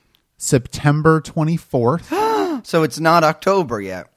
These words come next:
Speaker 1: It's not October yet, but it will be very soon. When
Speaker 2: And
Speaker 1: they hear this, it will be October.
Speaker 2: Okay. But when you hear this to edit it, it will not be October.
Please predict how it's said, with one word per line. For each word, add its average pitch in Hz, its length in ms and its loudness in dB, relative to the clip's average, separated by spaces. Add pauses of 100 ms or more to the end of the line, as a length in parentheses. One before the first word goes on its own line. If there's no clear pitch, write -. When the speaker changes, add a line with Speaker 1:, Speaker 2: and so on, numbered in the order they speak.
(140)
Speaker 1:
It's - 100 -14
not 156 180 2
October 185 380 -2
yet, 165 500 -4
but 139 100 -4
it 120 80 -8
will 131 140 -4
be 135 120 -4
very 123 220 -2
soon. 117 760 -4
When 127 120 0
Speaker 2:
And 175 260 2
Speaker 1:
they 170 40 -14
hear 233 240 0
this, 90 420 -8
it 117 80 -8
will 110 140 -4
be 110 160 -8
October. - 560 -14 (420)
Speaker 2:
Okay. 185 640 -4 (260)
But 175 120 -2
when 175 200 0
you 208 120 -2
hear 180 260 2
this 127 180 -8
to - 160 -8
edit 143 240 -2
it, 92 160 -10
it - 40 -14
will 101 220 -8
not 117 280 -4
be 76 160 -14
October. 69 600 -16